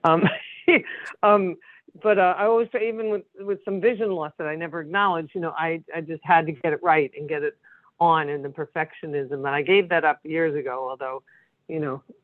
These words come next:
because, I mean, you can't, you just can't. And that's really where it's at, is giving up the perfectionism and, and just accepting that it's not perfect,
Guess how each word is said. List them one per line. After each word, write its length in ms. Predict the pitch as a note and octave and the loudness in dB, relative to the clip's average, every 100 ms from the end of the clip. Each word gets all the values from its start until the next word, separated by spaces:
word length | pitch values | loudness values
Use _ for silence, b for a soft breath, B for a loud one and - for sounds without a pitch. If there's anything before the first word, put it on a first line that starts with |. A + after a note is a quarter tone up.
| _ | _
because, 220 | F3 G3+ | 2 4
I 60 | G3+ | 6
mean, 160 | G#3+ G#3+ | 8 6
you 80 | |
can't, 340 | G#3 A#3 C#3+ - | 6 4 2 -4
you 80 | D3 | -4
just 240 | D#3+ - | -4 -4
can't. 300 | - E3+ A2+ | 0 0 0
And 140 | D#3+ E3 | 0 2
that's 220 | G3 G3 | 2 0
really 340 | G3+ B3 B3+ A3 | 0 4 4 4
where 220 | F#3 E3+ | 2 0
it's 160 | D#3+ - - | -4 -8 -2
at, 260 | A#3+ F#3+ | 0 0
is 180 | D3 D#3+ | -4 -6
giving 320 | F3 F#3+ G3 | -4 -4 -4
up 140 | F3 E3 | -8 -12
the 80 | D#3 - | -14 -12
perfectionism 1000 | D3+ D3 - E3 - E3 C3+ C3 C3 B2 - _ _ _ _ _ - | -14 -8 -8 -8 -10 -10 -8 -8 -8 -10 -12 _ _ _ _ _ 2
and, 240 | E3 D#3+ - | 4 4 2
and 240 | E3+ D#3+ | 2 2
just 300 | B2+ F#3 F#3 - | 4 4 2 -4
accepting 640 | E3+ - - F3+ - F3+ E3 | -8 -4 2 2 2 -2 0
that 160 | D#3 C#3+ | 0 0
it's 160 | - | -2
not 320 | D#3+ F#3 F#3+ - | 2 4 2 -2
perfect, 460 | D#3 C#3+ - - | -4 -4 -14 -20